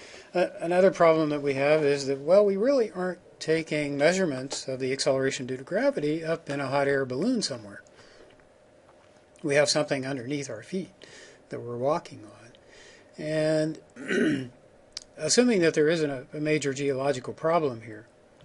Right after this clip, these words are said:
we're, this is a feature that we're gonna have to, that we're also going to have to, uh, eliminate or compensate for, and that would be the, uh,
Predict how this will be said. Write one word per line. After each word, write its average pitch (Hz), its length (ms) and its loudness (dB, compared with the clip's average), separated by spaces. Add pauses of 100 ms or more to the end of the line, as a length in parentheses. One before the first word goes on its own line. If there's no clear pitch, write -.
(1400)
we're, 139 200 -4 (760)
this 180 160 0
is 151 140 0
a 139 60 0
feature 196 340 0
that 135 120 -2
we're 135 120 -2
gonna 135 200 -2
have 131 260 -6
to, 127 360 -6
that 156 240 -6
we're 143 220 2
also 151 560 2
going 131 340 -2
to 123 100 -6
have 131 360 -8
to, 123 520 -8
uh, 123 60 -12 (2000)
eliminate 170 640 4
or 135 140 0
compensate 147 680 -2
for, 101 220 -20 (100)
and 135 100 -12
that 151 140 -2
would 139 160 -4
be 139 240 0
the, 127 440 -4
uh, 120 180 -10